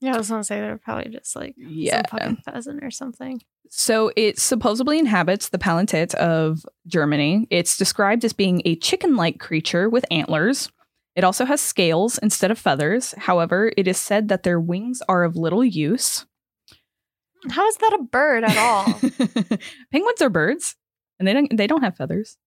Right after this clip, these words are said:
Speaker 2: They have fur.
Speaker 1: They don't have antlers either.
Speaker 2: That's true. Uh, that is why they live mainly in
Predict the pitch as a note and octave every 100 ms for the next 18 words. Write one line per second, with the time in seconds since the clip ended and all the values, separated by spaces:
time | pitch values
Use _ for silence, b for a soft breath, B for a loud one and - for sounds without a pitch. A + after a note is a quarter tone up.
0 | _ - - - D3 C4+ D4+ B3+ C#4 -
1 | B3 - A#3 A3 A#3+ A#3 A#3 A#3 - G#3+
2 | - D3+ - C3+ C3 - _ _ _ _
3 | _ b b _ _ _ _ _ - E3+
4 | E3 D#3+ F3+ G3 B3+ B3 F#3 G3+ G#3+ F3+
5 | F#3 F3+ F3 E3+ F#3+ G3 G3 F3+ E3+